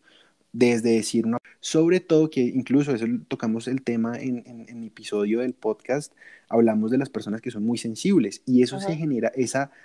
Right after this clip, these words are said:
Speaker 1: sobreevaluación de nuestras decisiones o de nuestros
Speaker 2: Sí.
Speaker 1: pensamientos, se genera mucho cuando,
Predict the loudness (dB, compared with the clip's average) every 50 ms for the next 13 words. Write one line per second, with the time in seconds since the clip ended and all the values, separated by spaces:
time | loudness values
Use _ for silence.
0 | -20 _ _ _ -8 -2 2 4 4 6 6 6 6 6 8 6 6 6 6 6
1 | 6 6 4 4 0 0 -4 0 2 4 4 4 2 0 -4 _ _ _ _ _
2 | _ _ _ _ 0 2 4 4 4 0 -2 -2 0 0 0 0 -2 -6 -6 -6
3 | -6 -6 0 4 4 4 4 4 2 0 -2 -6 -10 -6 _ 0 2 2 2 0
4 | -2 -4 -4 -8 -12 -6 -4 -4 -4 -2 -2 -2 2 2 2 2 2 0 -4 -6
5 | -6 -6 _ -20 -20 _ _ 0 2 2 4 2 2 2 2 2 0 -2 0 -2
6 | -4 -2 -2 -4 -2 2 2 4 4 4 2 0